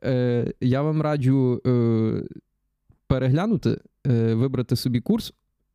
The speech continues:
C-Sharp курс, ну, бо, ну, бо ви розумієте. Це, вообще, ви виберете C-Sharp, ви, ви, ви зможете в мене щось запитати.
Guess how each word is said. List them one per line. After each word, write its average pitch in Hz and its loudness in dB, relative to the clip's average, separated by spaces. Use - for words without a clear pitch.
C-Sharp - -6
курс, - -4
ну, 127 0
бо, 110 -4
ну, 131 0
бо 113 0
ви 113 2
розумієте. 110 0
Це, 165 0
вообще, 151 -2
ви 143 0
виберете 170 0
C-Sharp, 170 -2
ви, 135 0
ви, 139 0
ви 135 0
зможете 135 0
в 110 -4
мене 131 0
щось 110 -6
запитати. 113 -6